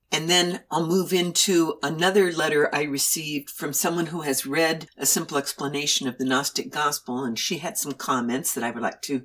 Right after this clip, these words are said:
talk about. And then my brother Bill and I are going to discuss some ideas that arose in the previous episode concerning knowledge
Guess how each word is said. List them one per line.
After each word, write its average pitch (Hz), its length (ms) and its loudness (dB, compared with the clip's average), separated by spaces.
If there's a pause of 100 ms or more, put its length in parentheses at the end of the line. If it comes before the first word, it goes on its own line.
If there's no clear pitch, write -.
(140)
talk 131 240 0
about. 123 520 -2 (680)
And 208 160 6
then 233 340 2 (300)
my 233 120 6
brother 277 300 4
Bill 277 300 0
and 165 120 2
I 120 120 0
are 110 100 0
going 165 320 0
to 170 140 -4
discuss 226 720 2 (100)
some 185 680 2 (140)
ideas 190 680 6
that 170 160 2
arose 185 640 4 (100)
in 175 140 2
the 165 80 2
previous 160 720 2
episode - 680 -2 (300)
concerning 139 840 0
knowledge 147 760 2